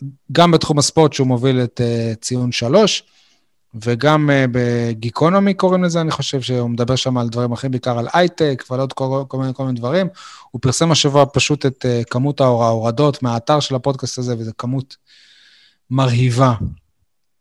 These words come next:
אחלה ראם, כל הכבוד, משלנו. אה, יש לי גם, אה, צ-, ציטוט, אה, השבוע, סול, סליחה שאני חוזר על זה, אני פספסתי את זה.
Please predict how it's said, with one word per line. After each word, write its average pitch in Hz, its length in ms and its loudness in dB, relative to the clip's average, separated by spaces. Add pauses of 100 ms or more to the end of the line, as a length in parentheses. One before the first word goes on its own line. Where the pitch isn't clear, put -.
(280)
אחלה 135 360 -4
ראם, 120 280 -4
כל 123 180 -4
הכבוד, 107 360 -8 (100)
משלנו. 127 520 -2 (580)
אה, 143 1300 0 (2500)
יש 180 220 2
לי 196 80 2
גם, 185 240 4
אה, 139 360 4
צ-, - 140 -4 (960)
ציטוט, 135 460 -2
אה, 123 280 0
השבוע, 127 400 0
סול, 139 220 0
סליחה 123 320 -4
שאני 131 160 -2
חוזר 120 220 -2
על 135 60 0
זה, 135 80 -2
אני 127 120 -2
פספסתי 131 520 -2
את 113 60 -4
זה. 143 220 0